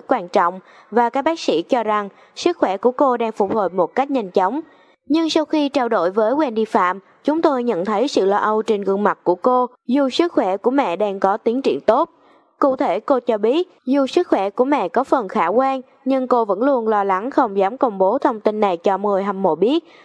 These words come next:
bởi vì cô nghĩ mọi người sẽ không ủng hộ chuyện này, vì mẹ Phi Nhung đã sắp xếp toàn bộ chuyện này, sợ mọi người sẽ yêu quý mẹ Phi Nhung bất ngờ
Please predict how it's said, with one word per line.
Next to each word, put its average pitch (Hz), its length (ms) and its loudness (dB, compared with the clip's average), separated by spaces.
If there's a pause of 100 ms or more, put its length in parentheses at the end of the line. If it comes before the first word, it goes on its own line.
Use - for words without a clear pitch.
(120)
bởi 208 220 2
vì 240 220 2
cô 226 200 0
nghĩ 202 240 0
mọi 240 220 0
người 180 240 0
sẽ 175 220 0
không 214 200 -2
ủng 185 180 0
hộ 208 180 2
chuyện 180 260 -2
này, 202 260 0 (380)
vì 262 240 4
mẹ 240 220 0
Phi 240 160 -2
Nhung 226 280 0
đã 165 100 2
sắp 254 240 -2
xếp 302 240 0 (100)
toàn 190 220 -2
bộ 170 140 4
chuyện 170 240 -4
này, 202 260 0 (300)
sợ 269 240 0
mọi 220 200 -2
người 220 220 0
sẽ 247 160 0
yêu 233 220 2
quý 214 240 2
mẹ 277 220 0
Phi 220 180 -2
Nhung 214 340 -2
bất 269 220 -2
ngờ 208 220 0